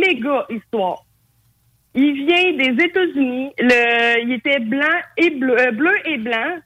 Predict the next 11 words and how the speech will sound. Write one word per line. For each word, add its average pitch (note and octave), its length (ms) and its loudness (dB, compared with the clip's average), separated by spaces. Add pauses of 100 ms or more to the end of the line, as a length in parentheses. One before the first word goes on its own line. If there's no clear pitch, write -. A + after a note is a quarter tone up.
(680)
Euh, A#3 360 4
le B3 140 -2
gars, C#4 160 -2
il E4 180 -2
faisait B3+ 540 0
à A#3+ 120 2
grandeur C4+ 760 0
des B3+ 220 0
États-Unis, B3+ 600 2
la G#3+ 180 2
Californie. B3+ 880 0